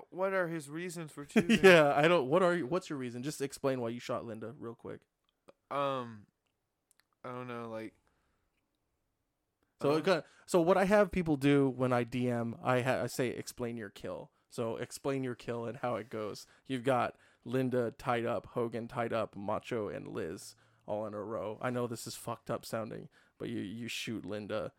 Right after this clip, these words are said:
Speaker 2: Uh, how does
Speaker 1: Because,
Speaker 2: it,
Speaker 1: like,
Speaker 2: how's it go down?
Speaker 1: she didn't react the way that she should have, that her husband just died.
Speaker 2: Okay. I like it.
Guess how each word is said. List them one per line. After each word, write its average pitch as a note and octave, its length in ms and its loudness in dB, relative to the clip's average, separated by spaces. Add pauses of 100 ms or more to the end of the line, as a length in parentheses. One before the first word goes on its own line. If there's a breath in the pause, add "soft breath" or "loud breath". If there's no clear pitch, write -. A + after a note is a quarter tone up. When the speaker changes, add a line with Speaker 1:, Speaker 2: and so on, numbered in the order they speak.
(440)
Speaker 2:
Uh, - 80 -8
how F#3+ 220 2
does E3+ 200 4
Speaker 1:
Because, - 20 -6
Speaker 2:
it, D3 60 -2
Speaker 1:
like, C3+ 240 -2
Speaker 2:
how's A#2+ 180 -4
it A2+ 100 -6
go G#2 140 -6
down? E2+ 340 -12 (1800)
Speaker 1:
she - 200 -12
didn't E3 260 -8
react D#3 400 -4
the D#3 80 -4
way D3+ 160 -2
that C#3 160 -6
she D3 120 -12
should E3 280 -6
have, C3 160 -6
that B2+ 160 -6
her B2 80 -8
husband B2+ 400 -12
just G#2 200 -18
died. F#2+ 220 -16 (1120)
Speaker 2:
Okay. C3+ 340 -4 (640 soft breath)
I C3 80 0
like B2+ 260 -2
it. A2+ 220 -4